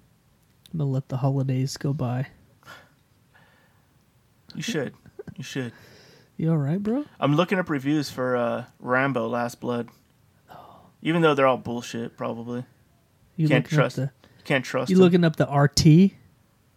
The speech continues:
Speaker 2: The Rotten Tomatoes?
Speaker 1: Yeah, yeah.
Speaker 2: No.
Speaker 1: <laughs>
Speaker 2: I don't trust that site anymore. Rotten Tomatoes gave it a twenty-seven.
Speaker 1: Is that the, the People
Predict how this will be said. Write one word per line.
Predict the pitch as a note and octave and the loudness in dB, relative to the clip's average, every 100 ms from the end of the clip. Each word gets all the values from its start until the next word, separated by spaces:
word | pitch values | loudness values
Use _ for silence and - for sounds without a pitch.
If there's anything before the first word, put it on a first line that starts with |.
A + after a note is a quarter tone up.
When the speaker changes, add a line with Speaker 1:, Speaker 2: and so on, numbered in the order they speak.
| - | -6
Speaker 2:
The | |
Rotten | B2 B2+ C3 | 2 2 2
Tomatoes? | C3 B2+ C#3 D3 C#3 B2+ | 0 0 0 0 0 0
Speaker 1:
Yeah, | B2+ D3 | 0 2
yeah. | D3+ C3+ - _ _ - | 2 0 -4 _ _ -20
Speaker 2:
No. | - A#2 A2 A#2 B2 B2 B2 A#2+ A#2+ _ _ _ - | -12 -10 -8 -8 -8 -10 -10 -10 -12 _ _ _ -2
Speaker 1:
<laughs> | D#3 | 0
Speaker 2:
I | G3 - _ - - _ _ _ _ _ _ _ _ _ _ _ - | 0 -8 _ -20 -20 _ _ _ _ _ _ _ _ _ _ _ -8
don't | C#3 C3 | -6 -6
trust | B2 - | -8 -8
that | A#2+ | -10
site | - A2 | -12 -14
anymore. | A2 A2+ A2+ A#2 - _ _ _ _ _ _ _ _ _ _ _ _ _ _ _ _ _ _ _ _ - | -12 -12 -10 -12 -16 _ _ _ _ _ _ _ _ _ _ _ _ _ _ _ _ _ _ _ _ -6
Rotten | C3 C3+ | -4 -4
Tomatoes | - B2+ B2+ B2+ | -4 -4 -4 -6
gave | B2 | -10
it | A2 | -12
a | |
twenty-seven. | - A#2+ A#2 - B2 A2+ B2+ _ _ _ _ _ _ _ _ _ _ _ _ _ _ _ _ _ _ _ _ _ - | -10 -10 -8 -10 -12 -12 -14 _ _ _ _ _ _ _ _ _ _ _ _ _ _ _ _ _ _ _ _ _ 0
Speaker 1:
Is | F3 | 4
that | E3 D#3+ | 4 4
the, | D#3 C#3 C3 B2+ B2+ C3 C#3+ | 2 4 4 2 2 0 0
the | C#3 | -2
People | - E3+ G#3 D4 | 4 2 4 0